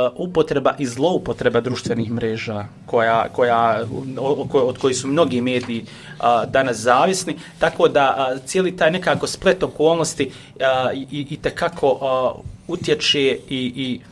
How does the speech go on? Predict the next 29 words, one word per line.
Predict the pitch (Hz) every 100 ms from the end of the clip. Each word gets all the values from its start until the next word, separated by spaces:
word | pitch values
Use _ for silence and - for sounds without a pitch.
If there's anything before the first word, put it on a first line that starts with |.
| - - - 135
na, | 127 123 123 -
a, | 127 123 120 123 135 135 - -
tu | - 131
neku, | 143 143 143 127 123 120
a, | 127 123 123 123 123 120 120 123 - - - - - -
a, | - - -
odluku | 143 160 147 135 127
koju | - 143 135 123
će, | - 120
je | 123 131
li, | 117
novinar, | 117 131 123 120 113 110 104 98 82
urednik, | 127 127 117 110
bilo | 110 127 120
ko | 117 120
donijeti, | 113 127 123 117 - 120 113
e, | 98 117
i | 110
na | 120
Kliksu | - 135 131 -
ili | 117
na |
bilo | 113 127 120
kojem | 127 123
drugom, | 127 123 120 110
a, | 117
drugom | 117 131 127
mediju. | 127 113 113
Dakle, | 110